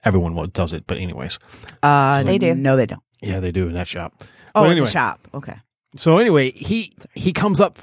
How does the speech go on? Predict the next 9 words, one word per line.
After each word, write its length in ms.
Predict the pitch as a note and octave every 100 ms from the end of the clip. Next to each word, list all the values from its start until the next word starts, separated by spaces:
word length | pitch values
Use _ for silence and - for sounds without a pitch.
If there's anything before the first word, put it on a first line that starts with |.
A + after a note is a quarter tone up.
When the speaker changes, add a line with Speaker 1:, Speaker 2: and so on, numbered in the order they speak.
| - -
Speaker 1:
behind 460 | C#3+ E3 G#3 A#3
me 200 | C3 G#2+ A2+
and 140 | A#2+
slaps 480 | - - A#2 C#3+ -
his 120 | C#3
hands 280 | C3 D3+ C#3
on 60 | G#2
my 100 | F#2+
shoulders, 640 | - C3 B2+ - -